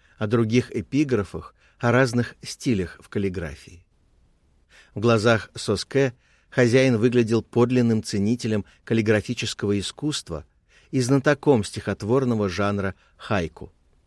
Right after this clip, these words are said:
Примечание. Хайку или хокку — одна из национальных стихотворных форм,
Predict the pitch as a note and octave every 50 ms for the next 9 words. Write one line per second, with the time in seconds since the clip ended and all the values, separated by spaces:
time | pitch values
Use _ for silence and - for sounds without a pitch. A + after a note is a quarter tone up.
0 | _ _ _ _ _ _ _ _ _ - C3 C3+ C3+ C#3 B2+ - - E2+ D#2+ D2+
1 | D2 C#2+ E2+ - _ _ _ _ _ _ _ _ _ _ _ _ _ - - -
2 | F#3+ F3 C#3 - - - F2 D#2+ - - G2+ F#2+ F#2+ F#2+ F#2+ - - - - -
3 | C3 A#2 _ _ - - - - _ _ _ _ _ _ _ _ _ - G2+ G#2+
4 | G2+ A2+ A#2+ A#2+ A#2 A2 G2+ A2+ A#2 A#2 A2+ - B2+ A2+ A2+ C3 D3 D#3 D3 C#3
5 | C3 - - - - - A#2 G#2 - A#2 B2 B2+ B2 A#2+ A#2+ - - - - G#2
6 | F#2 E2+ D#2 D2